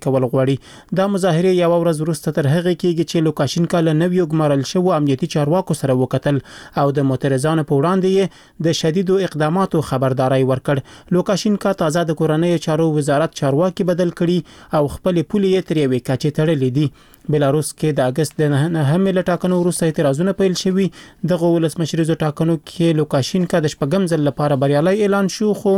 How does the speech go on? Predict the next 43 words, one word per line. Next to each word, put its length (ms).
مخالفان 600
یې 340
نه 120
مني. 220
روسیا 320
وایي 240
که 120
د 120
نګورنو 400
قرهباغ 420
پر 140
سر 180
د 80
ارمنستان 460
او 100
آذربایجان 560
جګړه 320
د 80
ارمنستان 560
خاورې 320
ته 140
ورسیږي، 480
روسیا 400
به 260
یریوان 520
ته 80
اړینه 320
مرسته 400
برابره 380
کړي. 340
دغه 240
خبره 300
د 180
روسیې 240
د 100
بهرنیو 400
چارو 220
وزارت 460
نن 160
په 100
یوه 220
بیان 280
کې 140